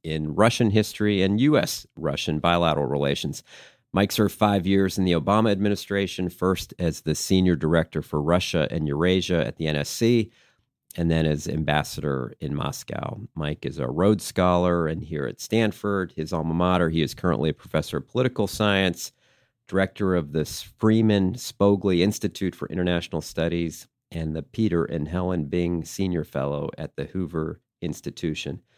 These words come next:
He has authored and contributed to many, many books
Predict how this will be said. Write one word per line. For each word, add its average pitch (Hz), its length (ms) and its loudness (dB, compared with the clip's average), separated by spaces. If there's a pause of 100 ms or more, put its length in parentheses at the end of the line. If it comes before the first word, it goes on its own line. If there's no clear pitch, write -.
(460)
He 87 140 -2
has 85 260 -2
authored 107 480 2
and 85 140 0
contributed 90 580 0
to 76 180 0
many, 127 280 4
many 92 280 4
books 71 500 -8